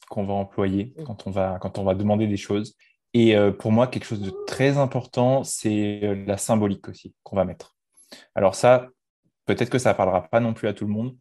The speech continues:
Speaker 1: mais, euh, pour moi, c'est important en fait de, euh, ce qu'on, voilà, qu'est-ce qu'on va mettre derrière, euh, vraiment dans, dans des actions concrètes, qu'est-ce que ça va pouvoir représenter ?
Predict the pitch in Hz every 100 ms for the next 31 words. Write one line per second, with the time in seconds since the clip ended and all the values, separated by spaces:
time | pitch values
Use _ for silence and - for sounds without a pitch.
0 | _ - 104 104 110 131 135 104 101 98
1 | 95 87 - 104 123 - 110 101 - 107
2 | - 123 113 113 113 - - 104 107 113
3 | 113 95 92 98 95 92 90 104 - _
4 | _ - - 104 104 - 135 127 123 113
5 | 107 113 - - 107 101 98 101 - -
6 | _ _ _ _ _ 101 98 95 92 92
7 | 90 87 - - _ - 104 104 113 117
8 | 123 120 101 98 104 104 110 123 117 -
9 | 123 123 113 127 131 147 131 127 120 113
10 | 104 107 110 101 101 - 104 95 95 -